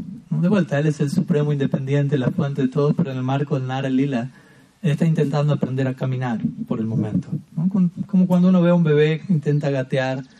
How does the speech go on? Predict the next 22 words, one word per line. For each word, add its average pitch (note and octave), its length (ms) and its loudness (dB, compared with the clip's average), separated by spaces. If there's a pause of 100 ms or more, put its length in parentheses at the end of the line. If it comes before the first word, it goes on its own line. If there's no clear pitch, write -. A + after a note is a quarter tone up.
(260)
intenta C#3 340 0
pararse C3 520 0
al B3+ 160 -4
suelo, C3 460 -2 (320)
¿no? D#3+ 280 -2
Y C#3+ 60 0
rueda C3 260 0
por - 160 0
el, E3 360 -6
¿no? D#3+ 160 0
Y F3+ 80 2
tiene D3 260 -2
todas D3+ 300 0
sus, - 340 0 (480)
sus - 160 0
dificultades C#3+ 800 0
en, C#3 140 -6
en B2 100 -2
ese, C3+ 220 -4 (100)
en C3 140 -2
ese B2 160 -4
emprendimiento, B2 800 -2